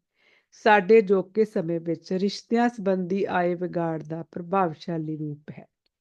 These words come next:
ਇਸ ਕਹਾਣੀ ਦਾ ਕਥਾਨਕ ਬਹੁਤ ਜ਼ਿਆਦਾ ਸੰਦੇਹ ਵਾਲਾ, ਤਣਾਅ ਵਾਲਾ, ਟਕਰਾਓ ਵਾਲਾ ਤੇ ਮਾਨਸਿਕ ਪਰੇਸ਼ਾਨੀਆਂ ਨਾਲ ਭਰਿਆ ਹੈ। ਕਹਾਣੀ ਦੇ ਅੰਤ ਵਿੱਚ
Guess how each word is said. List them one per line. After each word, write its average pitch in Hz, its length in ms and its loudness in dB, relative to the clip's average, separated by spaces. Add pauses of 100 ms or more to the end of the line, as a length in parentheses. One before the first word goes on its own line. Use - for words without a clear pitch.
(520)
ਇਸ 254 200 4
ਕਹਾਣੀ 262 380 2
ਦਾ 214 160 2
ਕਥਾਨਕ 190 600 -2
ਬਹੁਤ 185 360 0
ਜ਼ਿਆਦਾ 180 380 -2
ਸੰਦੇਹ 175 520 -4
ਵਾਲਾ, 170 380 -2
ਤਣਾਅ 170 460 -4
ਵਾਲਾ, 170 460 -2
ਟਕਰਾਓ 170 580 -2
ਵਾਲਾ 165 380 -4 (460)
ਤੇ 240 120 4
ਮਾਨਸਿਕ 190 640 -2
ਪਰੇਸ਼ਾਨੀਆਂ 175 680 -4
ਨਾਲ 156 240 -10
ਭਰਿਆ 170 360 -6
ਹੈ। - 180 -18 (1120)
ਕਹਾਣੀ 226 380 2
ਦੇ 220 160 2
ਅੰਤ 214 180 -2
ਵਿੱਚ 226 380 2